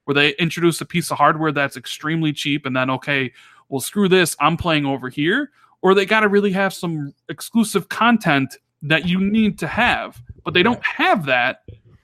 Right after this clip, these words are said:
currently. So it's like, are they about to just go on a major spending str-, sp-, spree? And hypothetical, what if they go, this is never gonna happen, and I know Sony fans in the chat are gonna eat my, eat me alive. What if they go to Sony and be like,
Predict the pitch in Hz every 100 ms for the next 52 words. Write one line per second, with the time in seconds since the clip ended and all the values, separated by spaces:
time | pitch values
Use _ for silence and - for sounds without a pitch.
0 | _ _ _ - 285 330 139 135 135 -
1 | 165 - 160 139 - 165 190 185 147 170
2 | 185 170 156 160 170 170 147 151 170 170
3 | - 156 180 185 - 185 165 - - -
4 | - - 190 208 151 143 - 202 180 220
5 | 214 175 151 - - _ - 220 285 240
6 | 208 - _ _ _ 185 180 196 196 180
7 | 165 160 156 139 135 147 156 147 175 156
8 | 147 156 143 139 131 - 156 143 135 135
9 | 123 180 156 135 139 170 156 151 180 196
10 | 277 370 269 247 240 233 220 196 180 170